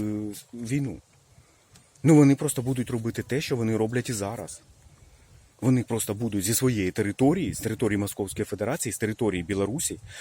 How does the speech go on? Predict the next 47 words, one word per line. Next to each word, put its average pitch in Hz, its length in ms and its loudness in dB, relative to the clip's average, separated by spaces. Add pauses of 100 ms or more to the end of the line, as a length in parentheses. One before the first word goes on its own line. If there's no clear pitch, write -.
(140)
як 120 240 -2
вони 107 240 0
зараз 123 480 -2
б'ють 107 460 -4 (100)
ракетами, 92 500 -2
вони 120 160 4
будуть 120 240 -4 (120)
бит-, - 280 -2
ну, 123 240 0
бити 120 260 0
так 120 200 -2
і 120 40 -2
надалі. 101 400 -2 (720)
Це 143 100 4
ж 131 100 4
вони 185 200 10
наші 147 240 4
заводи 101 360 2
побили, 95 400 0
а 87 40 0
ми 107 120 2
ж 110 140 -2
їх 107 80 -4
заводи 117 360 2
не, 117 120 2
не, 117 260 2
не 113 120 -2
чіпаємо. 180 500 -4 (1600)
Ну, 147 80 6
вони 135 200 10
будуть 165 280 2
просто 135 260 0
виробляти 107 480 0
ракети 98 400 -6
і, - 20 -2
припустимо, 110 580 -4
на 90 100 -4
день 95 260 -6 (240)
випускати 107 520 -4
по - 120 -6
тридцять, 123 360 -2
по - 100 -8
сорок 123 320 0
ракет 117 280 -2
по 113 100 -8
території 113 420 -4
України. 78 500 -8